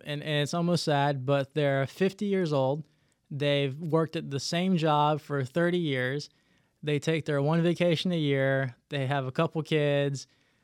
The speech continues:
And that's all they got, you know? And, and I'm not knocking that if that's your thing. But, you know, again, if I get hit by a bus tomorrow, it's like, man, I've, I've traveled the world. I've raced some cars.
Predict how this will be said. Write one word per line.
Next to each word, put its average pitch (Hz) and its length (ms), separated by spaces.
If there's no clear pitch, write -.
And 160 240
that's 156 220
all 208 160
they 196 120
got, 185 440
you 156 160
know? 170 160
And, 185 140
and 196 160
I'm 202 180
not 220 220
knocking 160 400
that 127 160
if 127 80
that's 202 280
your 160 140
thing. 139 560
But, 143 380
you 165 120
know, 143 140
again, 143 160
if 147 100
I 196 140
get 185 140
hit 170 160
by 143 220
a 139 40
bus 143 300
tomorrow, 139 540
it's 131 180
like, 143 180
man, 147 240
I've, 143 240
I've 143 160
traveled 196 380
the 190 60
world. 180 280
I've 151 160
raced 170 220
some 180 100
cars. 160 500